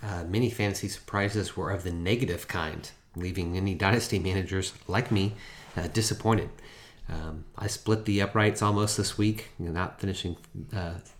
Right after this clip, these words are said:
six and four, not quite five and five, fifty fifty, but did manage to get a win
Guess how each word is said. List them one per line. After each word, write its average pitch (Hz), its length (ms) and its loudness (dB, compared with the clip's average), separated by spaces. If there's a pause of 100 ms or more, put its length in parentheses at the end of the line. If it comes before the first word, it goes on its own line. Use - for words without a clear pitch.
(300)
six - 300 2
and 90 140 0
four, 110 460 4
not 104 220 2
quite 117 220 2
five 104 320 4
and 104 120 2
five, 113 260 4
fifty 104 260 -2
fifty, 107 300 0
but 85 200 -2 (520)
did 107 160 4
manage 98 360 4
to 101 100 4
get 98 100 4
a 98 60 2
win 98 280 0